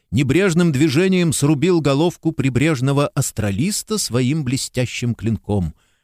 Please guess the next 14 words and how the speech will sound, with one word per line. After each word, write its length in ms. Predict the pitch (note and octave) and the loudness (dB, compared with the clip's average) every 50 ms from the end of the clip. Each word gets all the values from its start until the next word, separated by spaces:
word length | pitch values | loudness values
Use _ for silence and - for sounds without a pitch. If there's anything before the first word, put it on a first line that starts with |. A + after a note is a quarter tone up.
| _ _ _ _ _ _ _ | _ _ _ _ _ _ _
Казалось, 440 | G2+ F#2+ F#2 A#2+ C3 C3 A#2 - | -2 0 0 2 0 0 2 2
он 100 | C#3 C3+ | 2 2
совершенно 540 | A#2+ - B2 B2 G2+ - B2+ C#3 C#3 C#3+ D3 | 2 2 0 0 0 0 0 2 2 2 2
отказался 640 | C#3+ - - E3 D#3+ D#3 A#3 A#3+ A#3 F3+ - - A#2+ | 0 0 0 0 0 2 2 2 2 0 2 0 0
от 80 | A2 A2 | 2 2
намерения 480 | A#2 A#2 A#2 A#2 A2 A2 A2 A2 A#2+ | 4 4 4 4 4 4 4 4 2
догнать 520 | G#2+ A#2 C3+ C3 B2 B2+ B2+ A#2 G#2+ F2+ E2 | 2 0 -2 0 2 2 2 2 2 0 0
другого 440 | G#2+ G#2 G#2+ F#2+ A2 G#2 F#2 F#2+ | -2 -4 -2 0 0 0 0 -2
человека. 680 | - - - G#2+ G#2+ A2 G#2 F#2 D2+ - - D#2 C#2+ - _ _ _ _ _ _ _ _ _ _ | -4 -4 -2 -2 0 0 0 -2 -4 -6 -10 -14 -14 -14 _ _ _ _ _ _ _ _ _ _
Но 260 | D2+ F2+ B2+ F#3 A#3 | -4 0 0 2 2
на 80 | A#3+ A#3 | 2 2
лице 420 | G#3 G#3 F#3+ - - A3 A3+ A3 | 2 0 -2 -2 -2 0 0 0
Харалда 600 | - - G3 G#3+ G#3 F#3 E3+ D3+ C3+ A2+ A2+ G#2+ | 0 0 0 0 2 2 0 0 0 0 0 0
Харкера 680 | - - - G#3 A3 E3+ - - G#2 F2+ E2 D#2+ C#2 | -2 -2 -2 0 0 0 -2 -2 -4 -4 -4 -4 -8